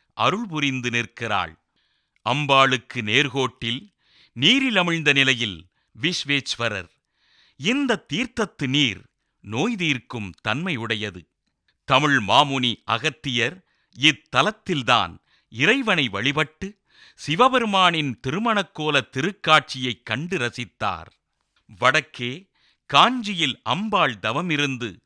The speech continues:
முப்பத்து இரண்டு அறங்களை வளர்த்தாள் என்பது போல, பொதிகை மலைக்கு கீழ்ப்பகுதியில் கம்பை நதி தீரத்தில் காமாட்சி தவமிருந்து சிவபூஜை செய்து முப்பத்து இரண்டு அறங்களை வளர்த்தாள்.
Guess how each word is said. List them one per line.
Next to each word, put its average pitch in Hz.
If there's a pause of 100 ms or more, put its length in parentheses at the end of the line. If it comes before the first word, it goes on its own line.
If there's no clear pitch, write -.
(300)
முப்பத்து 226
இரண்டு 165
அறங்களை 147
வளர்த்தாள் 117
என்பது 139
போல, 120 (600)
பொதிகை 247
மலைக்கு 185 (160)
கீழ்ப்பகுதியில் 127 (480)
கம்பை 196
நதி 151
தீரத்தில் 123 (400)
காமாட்சி 131 (440)
தவமிருந்து 156 (500)
சிவபூஜை 180
செய்து 135 (320)
முப்பத்து 185
இரண்டு 135
அறங்களை 143
வளர்த்தாள். 110